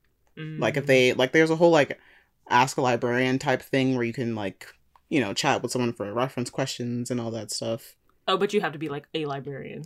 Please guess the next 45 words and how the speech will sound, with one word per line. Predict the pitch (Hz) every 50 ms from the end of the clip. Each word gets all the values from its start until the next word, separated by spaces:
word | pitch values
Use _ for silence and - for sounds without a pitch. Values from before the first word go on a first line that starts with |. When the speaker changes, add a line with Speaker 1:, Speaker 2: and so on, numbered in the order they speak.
| - -
Speaker 1:
Yeah, | 156 160 139 131
that's, | 127 143 160 165 -
like, | 180 156 135 - - _ _ -
the | - 131 113
librarians, | 117 123 107 98 - 123 127 123 113 104 113 123 123
the | - 139
niggas | 135 135 131 123 -
who | 139 123 120
got | 117 127 117 110
masters | 117 117 120 117 - - 87 78 - -
and | - -
shit. | - - 92 - -
I | - 160
don't | 160 160 147
even | 139 127 127
wanna | 120 120 117
do | 117 110 110
that, | 110 - - - -
so. | - - 110 101 107 95 - - _ - - - - -
Speaker 2:
Oh. | 294 - 143 - 233 233 240 - - _ _ _ _ _ _ _ _
Speaker 1:
<laughs> | - - - - - _ _ _ _ -
Too | - 131
much | 135 127 123 -
Speaker 2:
But, | 127
uh, |
Speaker 1:
interaction. | 113 110 117 117 117 113 147 - - 139 151 143 - - _ _ _ _ _ _ _ _ _ _ _ _ _ _ _ _ -
Speaker 2:
but | 247 254 220 285
it's | 277 254
online. | 254 254 226 226 262 269 - 113 139 185 214 - _ -
You | 208 202
just | 208 208
type | 220 214
the | 214 -
question, | - 196 202 - 127
right? | 131 143 160 - _ _ _ _ _ _ _ _ - 160 -
Speaker 1:
But | - 147 143 -
you | 156 143
still | - - 170
have | 165 156 151
Speaker 2:
Or |
Speaker 1:
to, | 151
Speaker 2:
is | 147
it |
Speaker 1:
like, | 143 135 135 131 -
Speaker 2:
no? | 190